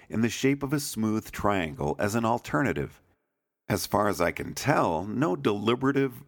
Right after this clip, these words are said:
verbal thoughts were involved, just wordless reflex flinch away from the imaginary mental vision of sharp glass,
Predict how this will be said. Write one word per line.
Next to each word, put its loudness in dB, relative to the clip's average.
verbal 2
thoughts 0
were 0
involved, 0
just 0
wordless 0
reflex 0
flinch -2
away 2
from -4
the 0
imaginary 0
mental -2
vision 0
of -4
sharp -2
glass, 0